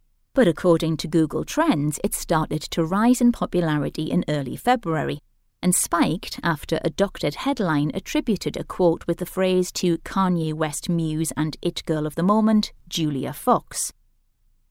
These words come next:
"Just for the record, I have never used the term goblin mode," Fox later clarified in an Instagram story. The Twitter user who made up the Fox quote as a joke said that while the headline was fake,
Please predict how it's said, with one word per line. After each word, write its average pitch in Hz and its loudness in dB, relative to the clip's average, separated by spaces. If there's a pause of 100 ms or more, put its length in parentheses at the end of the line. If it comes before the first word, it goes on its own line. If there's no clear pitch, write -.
(180)
"Just 214 4
for - -2
the 330 6
record, 170 4 (280)
I 175 4
have 180 2
never 196 4
used 165 0
the 175 -4
term 139 -4 (140)
goblin 151 2
mode," 131 -6 (240)
Fox - 2
later 180 2
clarified 156 2
in 160 -2
an 175 0
Instagram 151 -2
story. 208 2 (540)
The 247 0
Twitter 302 0
user 151 0
who 196 0
made 156 0
up - -2
the 156 -4
Fox - -4
quote - 0
as 143 -6
a 147 -4
joke 240 2 (240)
said - -6
that - -2
while 156 -2
the 147 -4
headline 214 2
was 147 -4
fake, 147 -2